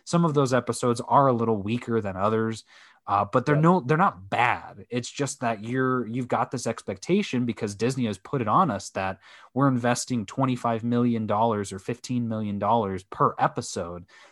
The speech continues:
Speaker 1: that you're expecting this to be a-, amazing. But a lot of that money obviously is going to special effects. The show is, is brilliant when it comes to special effects too,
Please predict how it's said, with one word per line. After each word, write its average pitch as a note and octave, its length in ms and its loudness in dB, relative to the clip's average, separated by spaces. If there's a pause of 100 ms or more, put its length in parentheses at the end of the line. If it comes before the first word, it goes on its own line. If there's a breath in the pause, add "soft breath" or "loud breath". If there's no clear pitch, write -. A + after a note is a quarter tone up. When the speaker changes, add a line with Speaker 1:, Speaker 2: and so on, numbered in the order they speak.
(120)
Speaker 1:
that G#2+ 100 -2
you're C#3 160 4
expecting C3 480 -4
this G2 140 -8
to - 80 -14
be G2 220 -8
a-, A2 160 -10
amazing. G#2 640 -2
But G2 140 -2
a G2 40 -4
lot A2+ 220 6
of C3 100 0
that G#2+ 140 0
money G2 300 -6
obviously G2 400 -8
is F2+ 80 -12
going F2+ 260 -10
to F2+ 60 -16
special F#2 400 -12
effects. E3 440 0 (500 loud breath)
The C3 60 -4
show E3 320 6
is, C3+ 140 4
is C#3+ 200 0
brilliant A#2 680 0
when G#2+ 180 -2
it G2 80 -8
comes G2 280 -10
to G2 100 -12
special F2 420 -12
effects - 340 -16
too, F2 240 -14